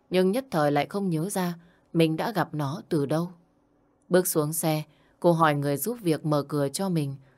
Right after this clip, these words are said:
cũng là chị Lan. "Nhà mình có khách hả chị?" "À, vâng, là một cô gái trẻ, dường như là người quen của ông." Chị Lan biết gì trả lời đó,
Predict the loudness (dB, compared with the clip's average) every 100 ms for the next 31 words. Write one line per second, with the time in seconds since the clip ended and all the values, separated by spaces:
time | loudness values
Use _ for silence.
0 | _ -4 -2 -2 -4 -4 -4 -2 -2 -2
1 | -8 _ _ _ _ _ _ _ _ _
2 | _ _ _ _ _ _ _ 0 2 4
3 | 2 2 0 -2 -6 -2 -4 -4 -8 -8
4 | -14 _ _ _ _ _ -12 -6 -6 -6
5 | _ 0 2 2 0 -10 _ _ 0 2
6 | 4 2 2 2 2 0 0 -2 -4 -14
7 | _ _ 2 4 4 2 2 2 2 0
8 | 2 2 2 0 0 0 -2 -8 _ _
9 | _ _ _ _ _ _ _ _ _ _
10 | _ -4 0 2 2 2 0 -2 -2 -4
11 | -2 -4 -4 -4 -6 -6 -6 -8